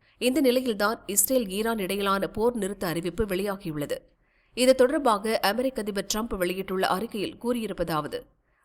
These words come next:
"அனைவருக்கும் எனது மனமார்ந்த வாழ்த்துக்கள்.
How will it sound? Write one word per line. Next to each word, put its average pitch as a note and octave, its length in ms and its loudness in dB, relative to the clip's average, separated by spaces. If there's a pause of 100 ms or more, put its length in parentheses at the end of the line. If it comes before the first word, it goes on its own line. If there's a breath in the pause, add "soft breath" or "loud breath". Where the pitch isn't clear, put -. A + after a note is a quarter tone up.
"அனைவருக்கும் C#4+ 600 2
எனது G#3 300 -2
மனமார்ந்த G#3+ 500 -4
வாழ்த்துக்கள். D#3+ 680 -4